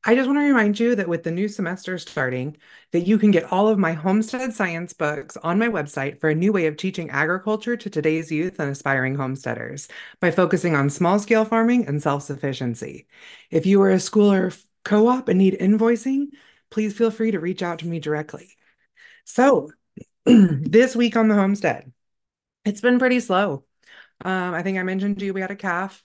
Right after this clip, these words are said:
um, on our last episode, so that's our last calf of the season. Um, it's just, you know, colder weather, New Year's, we've just been cutting firewood. Um, I'm working on, s-, I've been spending a lot of time reading, getting ready for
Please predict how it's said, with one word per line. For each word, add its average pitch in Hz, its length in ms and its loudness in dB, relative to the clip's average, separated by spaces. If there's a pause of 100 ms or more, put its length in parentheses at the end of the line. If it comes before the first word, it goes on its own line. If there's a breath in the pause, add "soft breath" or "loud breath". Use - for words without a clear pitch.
um, 175 200 -4
on 170 100 -2
our 175 100 -2
last 165 320 -2
episode, 160 520 -2
so - 80 -6
that's 165 120 -6
our 160 120 -2
last 170 280 -2
calf 190 240 -4
of 214 80 -6
the 233 80 -2
season. 170 680 -2 (760 loud breath)
Um, 151 640 0 (680)
it's 214 240 2
just, 254 300 -6
you 233 140 2
know, 220 340 2 (100)
colder 170 380 -2
weather, 233 420 -2
New 208 240 -2
Year's, 208 460 -4
we've 151 100 -12
just 147 160 -16
been 160 140 -10
cutting 156 280 -8
firewood. 196 920 2 (420 loud breath)
Um, 160 320 0
I'm 165 120 -4
working 170 280 -6
on, 156 320 -2
s-, 156 240 -14 (100)
I've 160 120 0
been 160 100 0
spending 170 280 -2
a - 20 -2
lot 170 140 0
of 175 40 0
time 170 260 -4
reading, 180 360 -2
getting 156 240 -4
ready 151 260 -6
for 143 640 -4